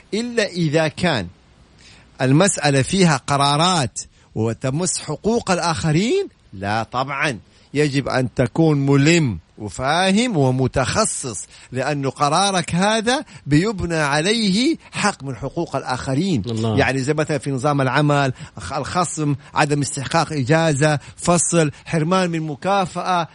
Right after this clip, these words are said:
Speaker 1: هذه، هذه كلها قرارات تتعلق بحقوق الناس. فإما إنك تكون ملم ومتخصص وفاهم، أو أحيلها إلى المختص.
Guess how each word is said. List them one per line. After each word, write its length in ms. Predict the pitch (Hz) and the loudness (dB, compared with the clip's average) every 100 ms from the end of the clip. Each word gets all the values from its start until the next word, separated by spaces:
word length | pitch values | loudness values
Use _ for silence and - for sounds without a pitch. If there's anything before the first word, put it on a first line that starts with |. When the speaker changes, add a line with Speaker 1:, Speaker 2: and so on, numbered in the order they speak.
| - | -6
Speaker 1:
هذه، 400 | 170 147 147 151 | 0 2 4 2
هذه 120 | 143 | 0
كلها 600 | 139 196 185 160 147 131 - | -2 -4 0 2 2 -2 -2
قرارات 460 | 147 143 175 185 | 0 2 2 0
تتعلق 480 | 156 147 143 190 165 | -2 -2 -2 0 -2
بحقوق 440 | 143 139 185 180 165 | -2 -4 -4 -2 0
الناس. 580 | 156 196 240 180 107 - - - - - | 0 2 2 0 -4 -12 -20 -20 -20 -8
فإما 680 | - 147 240 247 214 190 | -4 -2 -2 -2 0 0
إنك 280 | 180 170 156 | -2 -2 -4
تكون 520 | - 160 196 202 151 104 - - - - | -6 -6 0 2 2 -2 -12 -20 -18 -4
ملم 680 | 139 147 156 202 208 139 92 - | 2 4 6 4 4 0 -6 -12
ومتخصص 880 | 113 120 110 135 208 220 - 151 - | -10 -8 -6 -2 0 0 0 -6 -6
وفاهم، 560 | 131 185 214 269 370 349 - - 226 | -4 0 2 2 0 -2 -6 -2 0
أو 220 | 247 160 | 0 -4
أحيلها 540 | 170 - 220 202 175 | -6 -6 -6 -6 -6
إلى 80 | 180 | -6
المختص. 580 | 160 147 - 151 - | -8 -10 -8 -8 -8